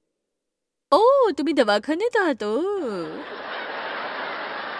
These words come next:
आता तुमचा नवरा येऊन तुम्हाला मदत करू शकत नाही, कारण त्याला, त्याला कामावर असणं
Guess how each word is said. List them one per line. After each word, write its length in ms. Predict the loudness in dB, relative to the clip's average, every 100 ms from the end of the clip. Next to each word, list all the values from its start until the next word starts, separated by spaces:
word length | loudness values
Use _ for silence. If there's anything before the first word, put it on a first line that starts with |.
| -10 -12 -12 -14 -16 -18 -18 -20 -20 -10 0
आता 180 | 2 2
तुमचा 240 | 0 0 0
नवरा 340 | 2 4 4
येऊन 200 | 2 2
तुम्हाला 220 | 2 2 2
मदत 280 | 0 -2 -2
करू 180 | -2
शकत 400 | 0 -2 -4 -6
नाही, 240 | -4 -6 -4
कारण 300 | -4 -4 -2
त्याला, 520 | -2 0 0 0 -4 -8 _ _ _ _ _ _ -2
त्याला 160 | 2
कामावर 520 | 2 2 2 0 0 0
असणं 260 | -2 -4